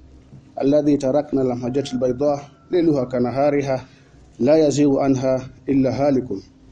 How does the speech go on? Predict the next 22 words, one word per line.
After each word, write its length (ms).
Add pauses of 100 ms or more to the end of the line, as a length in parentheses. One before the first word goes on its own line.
(500)
Watukufu 320
wa 60
Kiislamu, 560 (1200)
inshallah 440
katika 540 (1300)
hizi 200
dakika 380
chache 340
ambazo 260
kwamba 480 (180)
tuko 180
nazo, 380 (1000)
taka 560 (240)
tukumbushane 640
kidogo 540 (1080)
umuhimu 760
wa 80
kumtaja 480
Allah 300
Subhanahu 520
wa 60
Ta'ala. 360